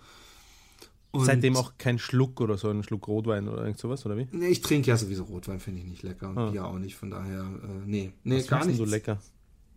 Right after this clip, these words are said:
Speaker 1: Momentan trinke ich eigentlich nur Wasser.
Speaker 2: Ja, aber was, äh, was an
Speaker 1: Was
Speaker 2: Alkoholiker
Speaker 1: ich
Speaker 2: findest
Speaker 1: leck-,
Speaker 2: du lecker?
Speaker 1: ähm, lecker gar nichts. Was ich mir machen
Speaker 2: Dann
Speaker 1: kann, sind
Speaker 2: ist
Speaker 1: so Cocktails mit Wodka.
Speaker 2: Hm.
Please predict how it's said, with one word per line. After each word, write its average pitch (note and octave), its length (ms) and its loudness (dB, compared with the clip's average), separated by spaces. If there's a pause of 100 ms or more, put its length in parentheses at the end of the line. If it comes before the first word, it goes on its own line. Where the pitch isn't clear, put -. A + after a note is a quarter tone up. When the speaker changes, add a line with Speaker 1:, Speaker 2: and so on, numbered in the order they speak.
(1120)
Speaker 1:
Momentan B2+ 580 2
trinke F#3+ 220 -2
ich F#3 80 -4
eigentlich F3+ 140 0
nur F#3+ 160 0
Wasser. C#3 380 2 (840)
Speaker 2:
Ja, A#2 140 4
aber A2 160 4
was, A#2+ 180 2
äh, A#2 240 2
was A#2 280 4
an A#2+ 100 4
Speaker 1:
Was A#2 60 4
Speaker 2:
Alkoholiker A#2+ 520 6
Speaker 1:
ich A2 60 4
Speaker 2:
findest F3+ 300 10
Speaker 1:
leck-, A3 80 4
Speaker 2:
du A2+ 80 2
lecker? G2+ 420 0 (360)
Speaker 1:
ähm, G#3 720 6 (320)
lecker F3 380 6
gar D3+ 220 6
nichts. A#3 360 0
Was E3 180 0
ich F3+ 160 0
mir E3+ 120 4
machen E3+ 280 0
Speaker 2:
Dann G3+ 80 2
Speaker 1:
kann, F3+ 120 4
sind F3 100 0
Speaker 2:
ist - 60 -2
Speaker 1:
so D#3+ 100 2
Cocktails E3 720 2 (1160)
mit F3+ 280 4
Wodka. F#3 500 6 (420)
Speaker 2:
Hm. A2 340 0